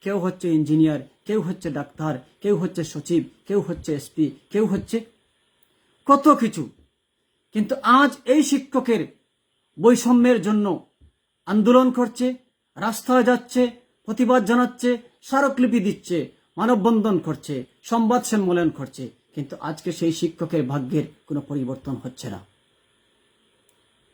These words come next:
আজকে আপনি যদি কোনো দাবি নিয়ে আপনি মন্ত্রণালয়ে যান, সরকারের কোনো ঊর্ধ্বতন কর্তৃপক্ষের কাছে যান, তারা বলবে, "আমাদের ফান্ড নেই,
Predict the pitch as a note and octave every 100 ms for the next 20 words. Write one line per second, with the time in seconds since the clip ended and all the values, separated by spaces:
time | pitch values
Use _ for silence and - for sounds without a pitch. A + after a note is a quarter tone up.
0 | _ - G#3+ - A3 B3 B3+ _ _ _
1 | _ _ _ - G#3 B3 B3 A#3+ - B3
2 | A3 G3+ B3 B3 B3 A3 A#3+ A#3 A3+ A3+
3 | A#3+ B3 A#3+ G#3+ B3 B3 - _ _ _
4 | _ _ _ _ - B3+ B3 B3+ B3+ B3
5 | B3 B3 F3+ G#3 C4 B3 B3 G#3+ A3 A3+
6 | G3 G3 F#3 F3+ E3+ - _ _ _ _
7 | _ - D#3+ D3+ D3 D3+ E3 B2+ - _
8 | _ C#3 D3 C#3 C#3 C#3+ B2+ A#2 A#2